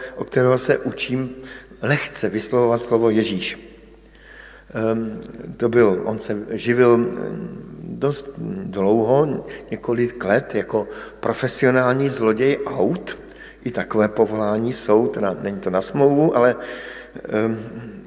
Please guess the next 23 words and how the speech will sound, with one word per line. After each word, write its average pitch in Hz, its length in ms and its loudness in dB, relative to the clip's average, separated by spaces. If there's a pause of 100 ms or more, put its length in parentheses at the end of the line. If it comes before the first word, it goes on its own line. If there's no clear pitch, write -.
(160)
živil 131 320 4
se - 140 -2
tak 127 300 -2
velmi 113 280 0
dobře 95 360 0
a 120 100 0
úspěšně, 123 720 2 (1400)
a 107 140 0 (1400)
až 110 160 -8
ho 110 140 -2
chytli - 680 -2
a 95 320 -2 (400)
zavřeli. 90 480 -6 (1080)
A 98 60 -14
byl 117 360 4 (400)
ve 92 120 -10
vězení 143 580 0 (1120)
a 104 180 -4
tam 131 800 0
poznal 113 480 0
tu 113 220 -2
naději 113 480 2
v 123 120 -8